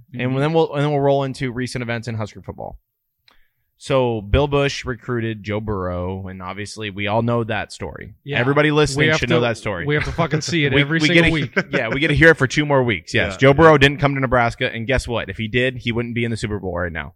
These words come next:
Speaker 3: Right.
Speaker 2: Let's just, let's make sure those d-, those dots connect. Mick, who,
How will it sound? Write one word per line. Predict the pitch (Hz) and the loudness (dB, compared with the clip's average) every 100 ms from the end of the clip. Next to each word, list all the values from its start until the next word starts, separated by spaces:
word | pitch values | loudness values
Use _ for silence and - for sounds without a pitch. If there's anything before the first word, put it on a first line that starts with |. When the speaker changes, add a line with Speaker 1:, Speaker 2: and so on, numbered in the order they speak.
| _ | _
Speaker 3:
Right. | 123 120 | -4 -2
Speaker 2:
Let's | 120 | 0
just, | 151 - - _ | -2 -4 -20 _
let's | 143 - | 0 4
make | 143 151 | 4 4
sure | 175 160 | 4 4
those | 147 143 139 | 4 2 2
d-, | - 135 - | 0 -12 -10
those | 127 131 113 | -6 -6 0
dots | 135 131 - | 2 2 0
connect. | - 117 - - - - _ _ 135 | -4 -2 -2 -8 -20 -20 _ _ 0
Mick, | 139 113 - - - - - _ - _ _ _ _ | 2 2 0 -6 -16 -20 -20 _ -20 _ _ _ _
who, | - 170 190 214 233 208 | 4 6 6 6 0 -6